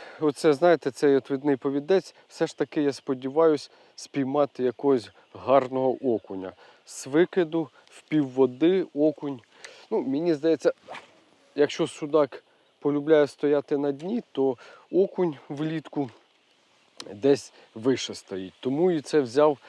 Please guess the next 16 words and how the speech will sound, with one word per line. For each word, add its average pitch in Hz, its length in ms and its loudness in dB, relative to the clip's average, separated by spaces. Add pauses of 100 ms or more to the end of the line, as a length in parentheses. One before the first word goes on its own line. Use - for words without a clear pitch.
(240)
цей 139 220 4
отвідний 123 400 -2
повідець. 110 600 -6 (1400)
Хоча 170 840 2
останню 160 600 4 (460)
ту 147 160 2
рибалочку, 143 680 6
пам'ятаємо, 123 720 2 (360)
я 143 280 6
там 165 260 4
одного 160 440 4
окуня 131 340 2
взяв 113 340 0
і 127 240 -4
штук - 560 -10
п'ять-шість 147 720 0